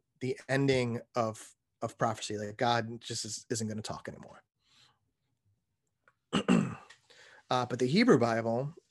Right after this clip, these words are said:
uh, in comparison, is structured quite different, okay? Uh,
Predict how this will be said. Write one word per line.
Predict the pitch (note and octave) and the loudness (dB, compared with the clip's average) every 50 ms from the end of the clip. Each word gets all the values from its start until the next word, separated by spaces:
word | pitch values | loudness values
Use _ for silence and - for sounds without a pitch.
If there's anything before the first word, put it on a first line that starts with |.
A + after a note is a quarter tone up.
| _ - - | _ -4 -2
uh, | B2+ A#2+ A2 - | -2 -2 -2 -2
in | C3 A#2+ A#2 A#2 | -4 -4 -4 -4
comparison, | - - C3 A#2 - F#3 A3 A#3 A3 F3+ - - A#2+ A2+ A2+ A2+ - - | -4 -4 -2 2 4 6 8 8 6 6 4 2 -2 -2 -4 -6 -8 -4
is | - B2 B2 A#2+ A#2+ A#2 - | -2 0 0 0 0 0 -2
structured | - - C#3 C3 C3 - - A#2 A#2 A2+ A2 _ - | 0 0 0 0 0 0 -2 -2 -2 -2 -4 _ -6
quite | - - A#2+ A2+ - _ | 0 0 0 0 0 _
different, | - G#2+ - - - - - _ _ _ _ - | -10 -10 -10 -10 -12 -16 -16 _ _ _ _ -10
okay? | - - A#2+ A2+ A2 - - - - - - - - - - _ _ - | -4 -2 -2 -2 -2 -6 -12 -20 -20 -20 -20 -20 -20 -20 -20 _ _ -2
Uh, | A#2+ A#2 A2+ | 0 0 0